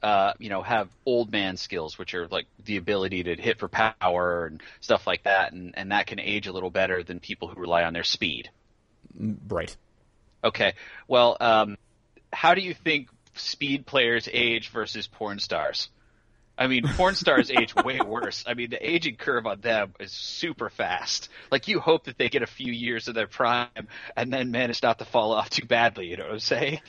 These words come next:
Speaker 2: Yeah, see, I was gonna say, they don't even really have middle-aged porn stars. They basically go from twenty to eighty.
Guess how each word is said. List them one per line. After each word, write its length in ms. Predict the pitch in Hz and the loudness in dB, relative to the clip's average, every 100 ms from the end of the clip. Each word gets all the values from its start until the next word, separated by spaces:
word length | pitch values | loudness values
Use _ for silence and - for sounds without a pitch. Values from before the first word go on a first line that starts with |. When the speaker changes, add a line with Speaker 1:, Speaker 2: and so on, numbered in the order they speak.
| - | -16
Speaker 2:
Yeah, 300 | - 170 151 | 2 6 6
see, 260 | - - 180 | 4 0 4
I 80 | 151 | 4
was 100 | 247 | 4
gonna 140 | 233 | 4
say, 280 | 151 214 190 | 4 4 6
they 140 | 139 | 6
don't 140 | 233 262 | 8 6
even 260 | 220 196 | 4 4
really 220 | 151 151 143 | 8 8 8
have 340 | 143 139 113 | 8 6 6
middle-aged 800 | 117 127 143 98 107 123 117 - | 4 10 10 10 8 6 4 -4
porn 260 | - 117 120 | 2 4 4
stars. 440 | - 120 120 120 | 10 12 12 10
They 140 | 113 135 | 6 6
basically 340 | 147 - 147 | 4 2 2
go 120 | 131 | 4
from 180 | 135 113 | 4 2
twenty 340 | - 147 135 131 | 0 2 6 6
to 180 | 113 | 6
eighty. 320 | 107 101 87 | 4 0 -2